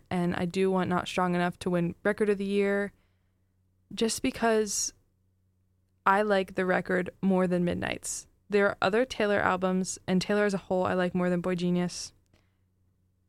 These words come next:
But The Record is just a really great album, and Midnight's is not one of my favorite Taylor albums, even though it's really good. I just think The Record is better, so that is why I am choosing to root for Boy Genius this year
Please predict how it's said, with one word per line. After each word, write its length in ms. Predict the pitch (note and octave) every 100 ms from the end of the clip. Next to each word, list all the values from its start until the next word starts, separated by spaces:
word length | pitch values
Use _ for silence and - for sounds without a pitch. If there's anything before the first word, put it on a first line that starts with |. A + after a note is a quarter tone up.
| _ _ _ _
But 100 | G#3
The 100 | G3
Record 300 | G3+ G#3 G#3
is 140 | F#3+ F3+
just 160 | E3+
a 40 | E3+
really 240 | E3+ E3+
great 200 | E3+ F3
album, 340 | F3 F3 F3 F3+
and 140 | F#3+
Midnight's 400 | F#3+ F#3 F3+ F3
is 200 | F3 -
not 240 | F#3 E3+
one 120 | - G3
of 100 | F#3+
my 100 | G#3+
favorite 380 | A3 G3+ G#3
Taylor 220 | - A3+ A3
albums, 680 | A3+ G#3+ A3+ A#3 A3+ - - _ _ _ -
even 180 | G3+ F#3
though 80 |
it's 160 | F3 -
really 220 | F3 E3+
good. 360 | E3+ G3 F#3+ F#3 - _ _ _ _ _
I 120 | F#3
just 180 | F3+ -
think 140 | F3+
The 60 | F3
Record 260 | F3+ F3 F3+
is 100 | E3+
better, 280 | F3 F3+
so 140 | F3+ F#3+
that 200 | G3 -
is 120 | F#3
why 200 | F3+ F3
I 180 | - A3+
am 160 | G3+
choosing 420 | F#3 F3+ F3 E3+ F3 - _ _ _
to 140 | - F#3
root 260 | F3+ -
for 580 | - F#3 - - - - _ _ _ _ _ _ -
Boy 240 | F3+ F#3
Genius 360 | F3 E3+ E3+ E3+
this 220 | F3 -
year 380 | F3+ E3+ E3+